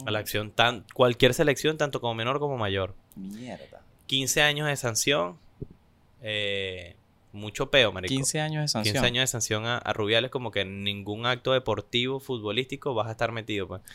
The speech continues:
Speaker 1: Si
Speaker 2: Mierda.
Speaker 1: dimite, ya chao, por quince años no vas a poder estar en fútbol.
Speaker 2: ¿Y quién dio esas
Speaker 1: Dedícate a
Speaker 2: declaraciones? El
Speaker 1: otra vaina.
Speaker 2: presidente de la
Speaker 1: La
Speaker 2: fifa,
Speaker 1: fifa.
Speaker 2: Ceferín.
Speaker 1: Sup-, supuestamente que la fifa.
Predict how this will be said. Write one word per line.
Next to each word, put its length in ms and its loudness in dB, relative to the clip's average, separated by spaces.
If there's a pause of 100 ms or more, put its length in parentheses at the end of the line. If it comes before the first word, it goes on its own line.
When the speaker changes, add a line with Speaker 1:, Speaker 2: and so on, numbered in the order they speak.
(200)
Speaker 1:
Si 220 0
Speaker 2:
Mierda. 180 -2
Speaker 1:
dimite, 440 0
ya 320 0
chao, 320 2
por 140 -6
quince 240 -6
años 140 -6
no 80 -6
vas 100 -2
a 40 -10
poder 160 0
estar 260 -2
en 160 -6
fútbol. 500 -8 (280)
Speaker 2:
¿Y 140 -8
quién 320 -4
dio 120 -2
esas 160 0
Speaker 1:
Dedícate 140 0
a 40 4
Speaker 2:
declaraciones? 380 2
El 60 2
Speaker 1:
otra 100 2
vaina. 40 4
Speaker 2:
presidente 320 0
de 40 6
la 60 4
Speaker 1:
La 100 4
Speaker 2:
fifa, 160 2
Speaker 1:
fifa. 120 0
Speaker 2:
Ceferín. 360 0 (320)
Speaker 1:
Sup-, 280 -8
supuestamente 540 2
que 100 4
la 80 2
fifa. 320 -4